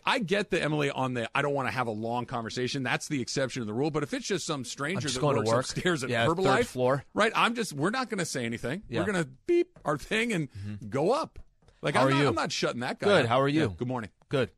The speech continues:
Speaker 1: That's it. Nobody wants to talk to anybody at seven o'clock in the morning.
Speaker 2: No, nobody does.
Speaker 1: It's not a, it's not a thing that you
Speaker 2: Or
Speaker 1: do.
Speaker 2: three thirty.
Speaker 1: Here, here's, uh, you ready for some good news of the day, Al?
Speaker 2: Yeah.
Speaker 1: Um, Kyler Murray, quarterback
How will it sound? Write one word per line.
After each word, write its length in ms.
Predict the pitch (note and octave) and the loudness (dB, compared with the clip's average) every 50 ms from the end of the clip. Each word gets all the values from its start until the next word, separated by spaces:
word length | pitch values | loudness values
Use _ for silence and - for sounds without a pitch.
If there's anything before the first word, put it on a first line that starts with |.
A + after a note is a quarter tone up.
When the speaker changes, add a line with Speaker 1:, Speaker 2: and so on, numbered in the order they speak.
| _ _ _ | _ _ _
Speaker 1:
That's 220 | - C#4 B3+ - - | -4 -2 -2 -2 -2
it. 200 | C4 A#3+ F#3 - _ _ _ _ _ _ _ _ _ _ _ - | -2 -2 -2 -4 _ _ _ _ _ _ _ _ _ _ _ -8
Nobody 260 | C#4 D#4+ E4+ E4+ C#4+ | -6 -6 -4 -4 -2
wants 220 | F3+ F#3 D#3+ - | -2 -2 -2 -4
to 80 | - - | -6 -10
talk 220 | - - G2 G2 | -8 -8 -8 -6
to 80 | - G#2+ | -6 -6
anybody 140 | F#2+ F#2 F2+ | -8 -8 -8
at 40 | E2 | -8
seven 220 | - - D#2+ E2+ | -8 -8 -8 -10
o'clock 240 | E2 E2 E2 D#2 D2 - | -10 -12 -12 -14 -12 -14
in 60 | F2+ | -16
the 80 | C#2+ | -14
morning. 240 | D2 E2+ A2 - F#2+ | -12 -10 -8 -6 -6
Speaker 2:
No, 80 | F#2 F2+ | -6 -6
nobody 240 | F2+ F2+ F2 D#2+ D#2 | -8 -8 -10 -12 -14
does. 120 | D#2 - | -12 -10
Speaker 1:
It's 60 | - F#3 | -8 -6
not 160 | E3 A2+ G2 | -6 -6 -6
a, 120 | F#2+ - - _ - - - | -6 -10 -12 _ -20 -20 -20
it's 120 | - - | -12 -8
not 160 | D3 C#3+ B2 G2+ | -6 -6 -4 -6
a 40 | |
thing 180 | - - A2+ G2 | -6 -6 -6 -6
that 60 | F2+ | -4
you 60 | F#2 | -4
Speaker 2:
Or 100 | A#2+ A2+ | -4 -4
Speaker 1:
do. 80 | F#2+ F2+ | -4 -4
Speaker 2:
three 180 | G2+ A2+ G#2+ F#2+ | -4 -4 -6 -6
thirty. 380 | - G#2+ G#2 G2+ G2 G2 F#2 | -6 -6 -8 -6 -6 -6 -4
Speaker 1:
Here, 160 | E2 - - - - | -2 -2 -2 -2 -2
here's, 400 | - C#3 F3 F#3 F#3 D#3+ - E3 | -4 0 0 2 0 0 0 0
uh, 240 | D#3+ D3 C3+ A#2+ G#2+ - | 0 0 0 -2 -4 -6
you 120 | A2 A#2 | -4 -2
ready 140 | C3+ D3 D3+ | -2 -2 -2
for 100 | - - | -4 -6
some 160 | C3 - B2 | -8 -8 -6
good 160 | G#2 A2 C#3+ C#3+ | -4 -4 -2 -2
news 240 | B2+ B2+ D3+ D#3+ | 0 -2 -2 -2
of 80 | D#3+ C3+ | -4 -4
the 60 | C3+ | -4
day, 180 | C3 D3+ D3+ D3+ | -2 -2 -2 -2
Al? 160 | D3+ E3 - _ _ | -4 -4 -8 _ _
Speaker 2:
Yeah. 200 | - A2+ G2 F2+ - _ _ _ _ _ _ _ _ _ _ _ _ _ _ _ _ - _ _ _ _ - | -6 -4 -4 -6 -8 _ _ _ _ _ _ _ _ _ _ _ _ _ _ _ _ -20 _ _ _ _ 0
Speaker 1:
Um, 240 | - - G#3+ F#3+ E3+ | 2 2 2 0 -2
Kyler 300 | - - E3+ F3 F#3 F3+ | -2 2 2 4 4 4
Murray, 280 | D#3 C#3+ C#3+ B2 F#2 F2 | 2 2 2 0 0 -2
quarterback 600 | - - C#3 C3+ C3+ B2 C3 B2+ B2+ B2 A#2+ - | -4 -2 0 0 0 2 0 0 0 0 -2 -4